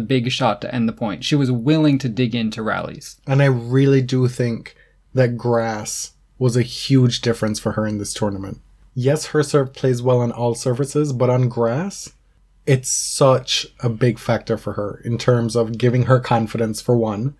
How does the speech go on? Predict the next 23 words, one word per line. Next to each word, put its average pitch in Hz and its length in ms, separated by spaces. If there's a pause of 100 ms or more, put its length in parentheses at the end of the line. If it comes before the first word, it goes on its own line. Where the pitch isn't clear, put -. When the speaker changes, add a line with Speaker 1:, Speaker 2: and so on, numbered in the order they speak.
(100)
Speaker 1:
Mm-hmm. 127 280 (640)
Speaker 2:
And 135 260
two, 175 540 (600)
it 147 80
just 147 280
sets 151 240
her 156 80
up 147 100
so 151 220
well 135 400
for 131 180
the 123 140
rest 123 260
of 117 100
the 117 80 (140)
point. - 380 (720)
Even 160 220
if 151 100
she - 120
doesn't 143 240
serve 131 260
an 127 140
ace, 117 440